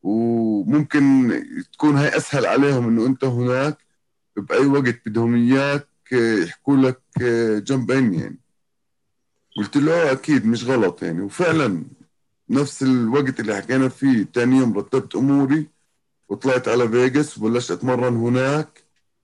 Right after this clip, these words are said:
فيش يعني، طلعت، آه، مش متذكر، كانوا بنص سبعة بآخر، لعبت أنا بثمانية ثمانية،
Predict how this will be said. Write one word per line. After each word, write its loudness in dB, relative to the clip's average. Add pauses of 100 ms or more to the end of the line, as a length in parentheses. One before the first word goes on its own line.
(680)
فيش -6
يعني، 0
طلعت، -4 (220)
آه، -2
مش -8
متذكر، -8
كانوا -6
بنص -6
سبعة -2
بآخر، -2 (1000)
لعبت 0
أنا 2
بثمانية 0
ثمانية، 2